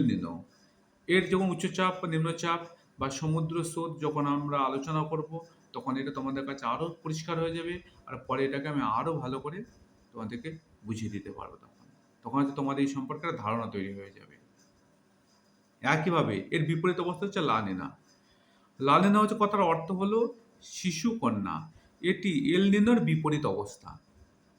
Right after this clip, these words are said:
বায়ু সঞ্চালনের স্বাভাবিক অবস্থা, যেটা সব, মানে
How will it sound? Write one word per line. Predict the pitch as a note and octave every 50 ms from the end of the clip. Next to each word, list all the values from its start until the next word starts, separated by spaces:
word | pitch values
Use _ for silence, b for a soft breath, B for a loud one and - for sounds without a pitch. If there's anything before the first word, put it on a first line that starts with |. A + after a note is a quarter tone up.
| _ _ _ _ _ _ _ _ _ _ -
বায়ু | A#2 A2 A2+ A#2+ D3+ F#3 G#3+ G#3 -
সঞ্চালনের | A#3+ A3+ A3+ A3+ A3+ A3+ A3+ A3+ A3+ A3+ - -
স্বাভাবিক | D#3+ C#3 C#3 D#3 E3+ E3+ F#3 F3 D3 A#2+
অবস্থা, | A2+ A#2 A#2+ - C3+ C#3 C#3+
যেটা | F#3 F#3 A3+ A3+ A3+ -
সব, | - C#3+ C3+ C#3 C#3 - - _ _ _ _ _ _ -
মানে | D3+ C#3+